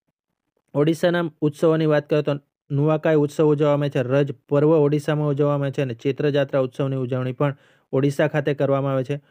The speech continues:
ઓડિશામાં રસીકુલિયા બીચ આવેલું છે, ગોલ્ડન બીચ આવેલું છે અને ઓડિશાના બે ગામ આપણા માટે ઇમ્પોર્ટન્ટ રહેશે. ઓડિશાના બે ગા-,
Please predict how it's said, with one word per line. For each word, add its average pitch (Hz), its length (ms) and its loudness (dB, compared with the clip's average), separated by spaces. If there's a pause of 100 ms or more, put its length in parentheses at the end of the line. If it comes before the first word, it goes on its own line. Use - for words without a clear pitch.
(140)
ઓડિશામાં 156 440 0
રસીકુલિયા 165 640 2
બીચ 156 220 0
આવેલું 151 280 2
છે, 156 120 -2
ગોલ્ડન 139 560 0
બીચ 143 280 2 (480)
આવેલું 139 300 2
છે 147 120 -2
અને 139 240 -2
ઓડિશાના 143 560 -2
બે 135 220 0
ગામ 147 300 -2
આપણા 147 340 -4
માટે 139 220 -4
ઇમ્પોર્ટન્ટ 131 480 -6
રહેશે. 135 260 -4 (640)
ઓડિશાના 156 380 2
બે 156 180 0
ગા-, 156 200 -2